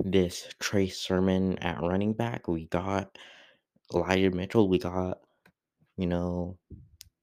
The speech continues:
w-, we've seen clips off of Deommodore Lenoir. Um, there, there's just been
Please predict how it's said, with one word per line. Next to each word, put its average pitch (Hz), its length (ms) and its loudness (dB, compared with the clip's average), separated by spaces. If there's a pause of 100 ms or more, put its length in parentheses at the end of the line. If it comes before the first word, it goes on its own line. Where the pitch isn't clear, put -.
(120)
w-, 82 160 4
we've 90 280 2
seen 95 340 4
clips - 480 -2
off 95 220 -2
of 92 160 -2 (260)
Deommodore 92 540 2
Lenoir. 92 580 0 (960)
Um, 80 640 0 (1700)
there, 85 260 4
there's 101 340 2
just - 280 -6
been 104 320 4